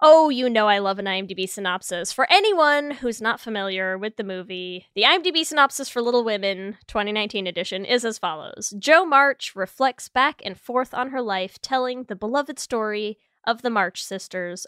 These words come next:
four young women, each determined to live life on her own terms.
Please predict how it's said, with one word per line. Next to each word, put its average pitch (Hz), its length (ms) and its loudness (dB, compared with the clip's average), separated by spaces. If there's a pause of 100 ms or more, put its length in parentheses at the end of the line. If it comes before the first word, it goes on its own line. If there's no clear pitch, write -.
(120)
four 339 320 0
young 285 340 0
women, 190 400 -6 (380)
each 311 320 0
determined 208 600 -6 (120)
to 196 140 -6
live 196 280 -6
life 175 440 -8 (100)
on 180 200 -6
her - 260 -10
own 180 240 -10
terms. 160 640 -12